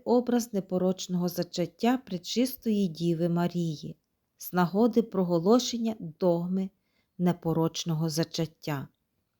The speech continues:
Мистець виготовив ескіз образа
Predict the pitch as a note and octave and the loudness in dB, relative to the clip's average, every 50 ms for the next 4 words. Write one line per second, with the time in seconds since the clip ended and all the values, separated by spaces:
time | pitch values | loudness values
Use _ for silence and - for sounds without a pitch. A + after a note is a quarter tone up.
0 | _ _ _ _ _ _ _ _ _ _ _ _ _ - G#3 A#3+ B3 B3 - - | _ _ _ _ _ _ _ _ _ _ _ _ _ 4 6 6 8 6 6 4
1 | - D4 D4+ D#4 D4+ - - A#3+ A3+ D4 C#4+ C4 C4+ C4+ C4+ C4 A#3+ B3+ A#3 B3 | 6 4 4 4 2 -2 -2 0 2 2 2 4 2 0 0 2 2 0 0 0
2 | - A#3+ A#3 - - - - B3 A#3+ A#3+ - - - A#3+ C4 B3+ G#3+ A#3+ A#3+ A#3 | -2 -4 -4 -4 -4 -4 0 0 0 0 0 -2 0 2 2 4 4 4 4 4
3 | G#3+ G3+ G#3+ A3 G#3+ | 4 2 0 0 -2